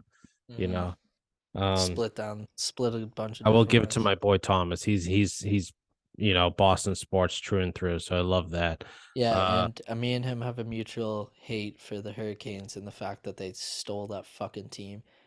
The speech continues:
Speaker 2: and then won a cup, like, a year
Speaker 1: uh,
Speaker 2: later.
Speaker 1: yeah, <laughs>
Speaker 2: Fucking
Speaker 1: yeah, yeah.
Speaker 2: pisses me off.
Speaker 1: Yeah, but
Speaker 2: Those jerseys were unbelievable,
Speaker 1: Oh,
Speaker 2: Hartford's.
Speaker 1: dude, yeah, one hundred percent.
Speaker 2: Ugh.
Speaker 1: But is, is there, uh,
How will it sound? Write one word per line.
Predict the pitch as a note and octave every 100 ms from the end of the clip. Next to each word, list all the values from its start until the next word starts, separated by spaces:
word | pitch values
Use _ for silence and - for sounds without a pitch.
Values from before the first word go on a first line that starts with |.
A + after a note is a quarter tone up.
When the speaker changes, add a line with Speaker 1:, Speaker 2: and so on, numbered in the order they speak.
| _
Speaker 2:
and | G2+
then | G#2 G2+
won | G2+
a | G2+
cup, | - A2 G2
like, | G#2 G2
a | F#2+
year | G2 G#2
Speaker 1:
uh, | G2+ F#2+
Speaker 2:
later. | G2 F#2 F#2+ G#2+
Speaker 1:
yeah, | G#2+ G#2+ G#2 G2+
<laughs> |
Speaker 2:
Fucking | - B2 B2
Speaker 1:
yeah, | B2
yeah. | A2
Speaker 2:
pisses | A#2+ - C3 A2
me | A#2 G#2+
off. | G#2 G2+ A2 - -
Speaker 1:
Yeah, | G#2 G2 F#2 F2 - G2 -
but | A2 G2+
Speaker 2:
Those | G2 F#2 _
jerseys | - B2 B2 B2+ C3 B2
were | A#2+ G2+
unbelievable, | G#2 G#2+ G#2 G2+ G2 G#2+ G2
Speaker 1:
Oh, | A2
Speaker 2:
Hartford's. | G#2 A2 G2+ E2 -
Speaker 1:
dude, | - G2 E2+
yeah, | F#2+ F#2+ F2+ E2+ - -
one | - G#2+ G#2+
hundred | G2 A#2 G#2+
percent. | - G#2 - G#2+ G#2+ G#2+ - -
Speaker 2:
Ugh. | G2+ G2 - - _ _ _ -
Speaker 1:
But | C3+ D#3+ D#3
is, | C#3+ C3+
is | - B2
there, | D3+ D3
uh, | D3 C#3 C3